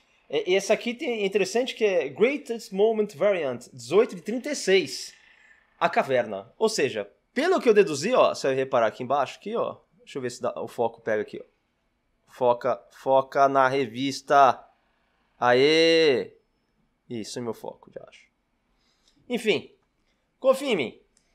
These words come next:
Então a versão dezoito e trinta e seis capas diferentes. Essa é a caverna, né, onde o Luke enfrenta o Vader na caverna. Essa é uma série que vai se passar durante a era da República, da República não, da Rebelião, no caso, e a,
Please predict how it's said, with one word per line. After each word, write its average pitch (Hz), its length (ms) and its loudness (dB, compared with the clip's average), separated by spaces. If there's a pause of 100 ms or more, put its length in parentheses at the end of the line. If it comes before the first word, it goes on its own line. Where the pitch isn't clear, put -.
(260)
Então 226 160 2
a - 20 4
versão 247 320 0
dezoito 202 360 0
e - 20 -6
trinta 269 260 -6
e 359 60 -4
seis 302 180 -6
capas 311 360 0
diferentes. 320 560 -4
Essa - 180 0
é - 40 2
a - 20 -4
caverna, 165 520 0
né, 135 80 -2
onde 185 220 -6
o 160 140 -4
Luke 156 360 -6
enfrenta 175 720 -6
o 202 120 -8
Vader 147 360 -6
na 170 140 -4
caverna. 101 640 -8 (680)
Essa 285 260 4
é - 20 6
uma 269 160 4
série 226 320 0
que 226 100 -8
vai 214 140 0
se - 80 -12
passar 202 280 2
durante 196 340 -4
a 175 140 4
era 170 180 2
da 170 100 2
República, 202 640 -4
da 147 120 -2
República 196 240 -4
não, 139 40 -2
da 135 80 2
Rebelião, 208 600 0
no 160 120 -2
caso, 160 460 -4
e 247 200 -6
a, 240 120 2